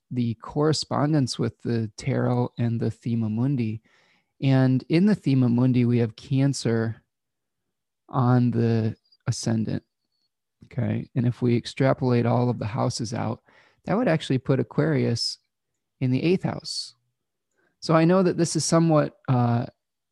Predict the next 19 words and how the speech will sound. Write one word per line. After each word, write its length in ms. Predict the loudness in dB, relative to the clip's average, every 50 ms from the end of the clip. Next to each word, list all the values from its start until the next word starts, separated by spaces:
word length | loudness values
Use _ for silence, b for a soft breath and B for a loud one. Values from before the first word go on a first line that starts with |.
| _ _ -14
controversial 1200 | -10 -4 -2 0 0 0 0 0 -2 0 0 0 0 0 0 0 -2 -2 -2 -2 -2 -4 -6 -8 _ _ _ _ _ _ _ _ _ _ _ _ -4
as 200 | -4 -4 -4 -2
far 280 | 0 2 2 4 4
as 200 | 4 2 2 0
associating 920 | -2 -4 -4 0 0 0 0 0 0 0 0 2 2 2 2 2 0 -2 -6 _ _
houses 920 | -10 -4 -2 0 0 0 -2 -2 0 0 2 2 0 0 -2 -6 -8 -12 _ _ _ _ _ _ _ _ -2
with 300 | 0 2 0 0 -2 -4
signs 580 | -12 -10 -8 -6 -4 -4 -2 -2 -2 -4 -6 -6
themselves. 640 | -6 -6 -4 -4 -4 -4 -4 -2 -2 -4 -4 -6 -10 _ _ _ _ _ _ _ _ _ _ _ _ _ _ _ _ _ _ 0
But 160 | 2 4 4
I 100 | 6 6
was 160 | 4 4 4
doing 200 | 4 2 2 2
some 160 | 2 0 -2
experimenting 720 | -4 -4 -4 -2 0 0 2 2 0 0 0 0 -2 0
with 200 | 0 -2 -4 _
this, 360 | -2 0 0 0 -2 -4 -6 -6
uh, 180 | -6 -8 -6 -4
uh, 120 | -4 -4